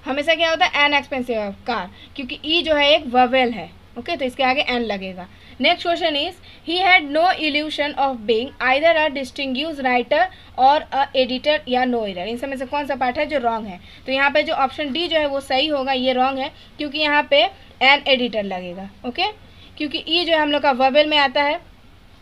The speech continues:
जिस तरह ये वोवेल में था तो वोवेल के आगे हमेशा क्या लगता है, एन लगता है, इसलिए।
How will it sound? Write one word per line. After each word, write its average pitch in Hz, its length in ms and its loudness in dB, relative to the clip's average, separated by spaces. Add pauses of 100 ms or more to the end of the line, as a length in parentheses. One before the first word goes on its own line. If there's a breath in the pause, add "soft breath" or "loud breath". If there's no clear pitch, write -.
(160)
जिस 262 200 -8
तरह 294 140 6
ये 285 260 6
वोवेल 269 340 4
में 285 160 -2
था 285 140 0
तो 247 120 -4
वोवेल 254 300 4
के 285 80 0
आगे 269 140 2
हमेशा 277 260 -4
क्या 294 120 0
लगता 285 220 0
है, - 120 -4
एन 247 120 -2
लगता 202 300 -8
है, 185 160 -12
इसलिए। 190 440 -14